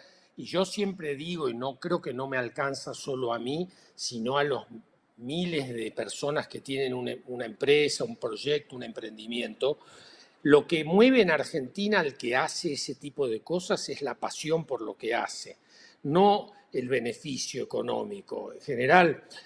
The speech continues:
digamos, eh, eh, más o menos para lo que uno, yo,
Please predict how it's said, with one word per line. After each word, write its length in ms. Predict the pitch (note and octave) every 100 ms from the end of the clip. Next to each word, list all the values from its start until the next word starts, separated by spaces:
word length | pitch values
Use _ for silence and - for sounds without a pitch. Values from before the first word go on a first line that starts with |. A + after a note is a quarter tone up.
| _
digamos, 680 | C#3 C3+ D#3 D#3 C3 A2 -
eh, 320 | A#2 - - _ _ -
eh, 520 | C3 A2+ A2+ A2 G2+ - _ _ _ _ _ _ _ D3
más 480 | C#3 F#3 F3+ -
o 120 | F#3 F#3
menos 400 | G#3 G#3 F#3 -
para 240 | D#3+ D3+
lo 180 | D3+ D3+
que 100 | F3+
uno, 280 | F#3 G3+ F3
yo, 180 | E3